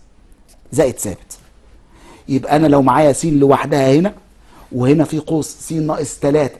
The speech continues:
أقول وأزود الس دي زائد تلاتة وناقص تلاتة وأعملها. طيب هل ممكن تتحل بطريقة تانية؟ نقول له آه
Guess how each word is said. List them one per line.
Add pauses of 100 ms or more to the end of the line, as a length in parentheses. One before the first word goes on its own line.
(100)
أقول
وأزود
الس
دي
زائد
تلاتة
وناقص
تلاتة (220)
وأعملها. (1000)
طيب
هل
ممكن
تتحل
بطريقة
تانية؟
نقول
له
آه